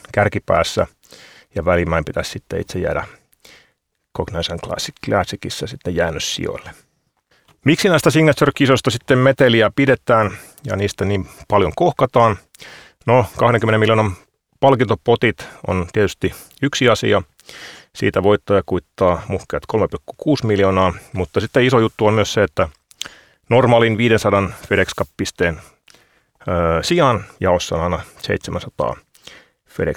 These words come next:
Cup-pistettä, ja se taas ruokkii sitten uusia pelimahdollisuuksia eteenpäin. Arnold Palmeriin Välimäellä on käytännössä,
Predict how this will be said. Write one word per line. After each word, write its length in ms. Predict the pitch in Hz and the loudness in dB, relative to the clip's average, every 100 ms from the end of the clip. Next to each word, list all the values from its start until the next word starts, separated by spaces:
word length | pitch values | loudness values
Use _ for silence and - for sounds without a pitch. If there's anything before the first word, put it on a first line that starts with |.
| - | -6
Cup-pistettä, 760 | - _ 110 101 - - - - | -10 _ -4 -4 -6 -12 -8 -6
ja 140 | - - - | -8 -12 -14
se 100 | - 87 | -8 0
taas 360 | 127 131 - - - | 2 2 -4 -16 -8
ruokkii 540 | 113 117 - - 90 - _ _ - _ _ _ | 0 0 0 -8 -8 -8 _ _ -20 _ _ _
sitten 400 | - - - - | -10 -10 -8 -6
uusia 440 | 98 101 - 78 - - _ | -4 -4 -4 -10 -10 -16 _
pelimahdollisuuksia 1000 | - 80 78 73 76 78 - - - - 76 87 | -10 -8 -8 -10 -12 -14 -16 -14 -14 -14 -14 -12
eteenpäin. 680 | 82 80 73 - 98 - - _ _ _ _ _ _ _ _ _ _ _ _ _ - | -8 -8 -8 -4 -2 -4 -10 _ _ _ _ _ _ _ _ _ _ _ _ _ -2
Arnold 440 | 110 180 165 156 - | 2 2 2 0 0
Palmeriin 640 | 156 156 127 117 127 120 117 _ _ _ - | 2 2 4 2 2 0 -6 _ _ _ -2
Välimäellä 440 | 120 127 113 107 110 | 2 4 4 4 4
on 80 | - | 4
käytännössä, 640 | 117 107 90 87 - 95 | 4 4 2 2 0 -2